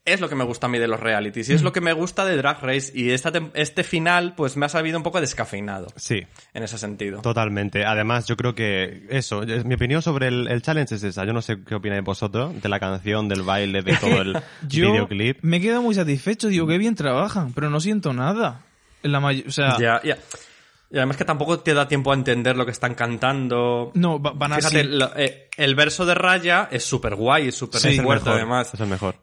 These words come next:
Speaker 1: Y yo, fíjate, me he dado cuenta porque lo vuelven a repetir después, que yo
Speaker 2: Mm.
Speaker 1: creo que es Carlson que le dice tu verso y lo repiten.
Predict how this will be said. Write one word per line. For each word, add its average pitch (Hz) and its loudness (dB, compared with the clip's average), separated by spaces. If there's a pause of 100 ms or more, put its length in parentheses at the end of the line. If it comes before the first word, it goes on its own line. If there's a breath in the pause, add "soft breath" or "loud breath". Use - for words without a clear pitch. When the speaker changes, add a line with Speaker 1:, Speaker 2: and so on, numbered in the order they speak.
(120)
Speaker 1:
Y 139 2
yo, 147 0
fíjate, 185 0
me 139 0
he 143 4
dado 165 4
cuenta 165 0
porque 147 -2
lo 123 2
vuelven 127 2
a 160 4
repetir 143 0
después, 151 -2
que 117 0
yo 120 4
Speaker 2:
Mm. - 6
Speaker 1:
creo 170 4
que 143 0
es - -4
Carlson 143 0
que 147 -4
le 139 2
dice 131 0
tu 131 0
verso 147 0
y 139 2
lo 117 2
repiten. 127 0